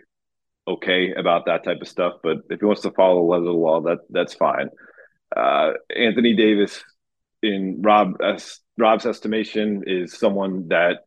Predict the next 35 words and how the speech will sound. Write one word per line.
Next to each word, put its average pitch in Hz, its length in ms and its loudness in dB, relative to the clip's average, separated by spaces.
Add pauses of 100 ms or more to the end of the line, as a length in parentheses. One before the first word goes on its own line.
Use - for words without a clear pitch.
(160)
he 87 360 -4
has 87 400 0 (160)
represented 90 480 0
the 87 80 0
Lakers 92 360 -2
really 92 200 -2
well. 117 400 4 (480)
Uh, 80 400 0 (280)
he 87 280 -4
cited 90 440 0
how 85 220 2
he 85 120 -4
played 87 280 -4
through 85 140 -4
his 82 100 -2
foot 92 200 0
injury 85 260 2
last 85 340 2
year 85 320 0 (500)
as 85 380 -4
was 76 340 -8 (360)
a 95 80 2 (100)
major 98 380 2
reason 92 280 2
why 90 100 4
they 87 100 0
won 87 160 0
a 85 40 -2
championship 87 580 -4
in 82 60 -20
twenty 90 260 -2
twenty, 85 560 -2
and 80 400 -4
he 85 180 -4 (200)
wants 98 400 -4